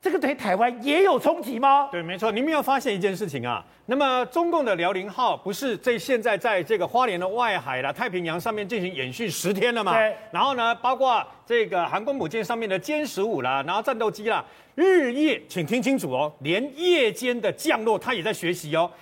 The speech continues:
Speaker 2: 也就是说，它希望能够，呃，增加这个航空母舰上面舰载机啊，它的实-，实-，实物的这个经验，连夜间起降也要学习等等。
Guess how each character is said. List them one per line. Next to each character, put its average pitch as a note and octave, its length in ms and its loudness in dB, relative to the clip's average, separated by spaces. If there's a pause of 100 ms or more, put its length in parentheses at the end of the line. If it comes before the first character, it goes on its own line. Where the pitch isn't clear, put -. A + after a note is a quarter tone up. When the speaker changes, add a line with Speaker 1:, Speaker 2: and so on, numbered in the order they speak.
(140)
Speaker 2:
也 E3+ 160 0
就 B3 120 0
是 E4+ 140 0
说， D4 160 2
它 C#4+ 180 -4
希 D4 220 -4
望 B3 160 0
能 F3+ 100 -4
够， A3 240 2
呃， E3 120 -2
增 C4 240 -2
加 A#3 260 0
这 A#3 160 0
个 - 80 -2
航 F3 160 -6
空 B3+ 80 -2
母 D#3 140 -6
舰 G3 160 -2
上 G3+ 100 -6
面 G3+ 220 -6
舰 D#4 280 0
载 A2+ 160 -4
机 F#3 280 -6
啊， C#3+ 120 -2 (220)
它 B3 100 -2
的 C4+ 80 2
实-， A3 380 -6 (180)
实-， A3+ 300 -8
实 F#3+ 340 -10
物 D#4 200 0
的 G3+ 100 2
这 A#3 100 -8
个 G#3+ 80 -2
经 B3 240 -6
验， B3+ 160 -2 (200)
连 A3 200 -2
夜 E4 160 4
间 A#3+ 160 2
起 D#3 160 -8
降 G#3+ 180 0
也 C3 100 -10
要 G3+ 180 2
学 E3+ 220 -4
习 D3+ 160 -10
等 D#3+ 160 -2
等。 C3 120 0